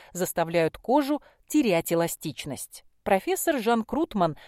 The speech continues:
один из мировых экспертов по влиянию загрязнения воздуха на старение кожи и директор исследовательского института экологической медицины имени Лейбница, Германия,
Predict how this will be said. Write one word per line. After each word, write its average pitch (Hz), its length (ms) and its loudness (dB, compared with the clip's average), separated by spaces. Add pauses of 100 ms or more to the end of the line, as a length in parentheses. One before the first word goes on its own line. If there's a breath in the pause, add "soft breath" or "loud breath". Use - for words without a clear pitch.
(120)
один 185 320 0
из 190 140 0
мировых 202 420 0
экспертов 170 580 -2
по 170 120 -2
влиянию 175 500 0
загрязнения 170 640 0
воздуха 190 500 0 (220 loud breath)
на 214 100 0
старение 196 540 0
кожи 185 480 2 (260 loud breath)
и 247 140 4
директор 240 580 6
исследовательского 196 960 2
института 190 640 -2
экологической 185 680 0
медицины 185 540 0
имени 180 400 0
Лейбница, 180 640 0
Германия, 147 680 0